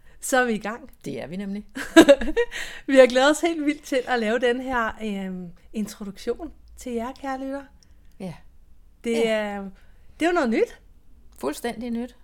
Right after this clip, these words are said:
Speaker 2: Det er helt nyt for mig. Jeg har aldrig prøvet det før.
Speaker 1: Næ.
Speaker 2: Næ.
Speaker 1: Jeg har jo prøvet det en del gange.
Speaker 2: Ja, det har jeg.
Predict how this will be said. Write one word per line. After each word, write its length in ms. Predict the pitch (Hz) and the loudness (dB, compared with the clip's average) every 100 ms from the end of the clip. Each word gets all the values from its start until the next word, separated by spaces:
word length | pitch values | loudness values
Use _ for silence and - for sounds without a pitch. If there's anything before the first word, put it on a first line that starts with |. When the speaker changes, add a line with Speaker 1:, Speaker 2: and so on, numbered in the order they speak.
| _ 208 | _ -10
Speaker 2:
Det 100 | 190 | -8
er 40 | |
helt 260 | 208 311 226 | -8 -6 -6
nyt 140 | 196 | -6
for 120 | 202 | -10
mig. 220 | 180 180 | -10 -8
Jeg 80 | 214 | -10
har 80 | 254 | -10
aldrig 200 | 156 165 | -10 -12
prøvet 180 | 196 190 | -12 -12
det 80 | 190 | -14
før. 140 | 190 - - - - | -16 -18 -20 -20 -10
Speaker 1:
Næ. 340 | 208 180 156 156 - | -8 -8 -12 -18 -18
Speaker 2:
Næ. 260 | 277 247 185 - - - | -12 -10 -10 -14 -20 -4
Speaker 1:
Jeg 100 | 233 | 0
har 60 | 233 | 0
jo 60 | 185 | 0
prøvet 180 | 196 190 | -4 -4
det 60 | 185 | -6
en 60 | |
del 160 | 262 349 | -8 -6
gange. 300 | 277 - - | -4 -4 -2
Speaker 2:
Ja, 140 | 233 | 0
det 80 | 175 | 2
har 180 | 214 214 | 0 4
jeg. 260 | 320 - | 4 4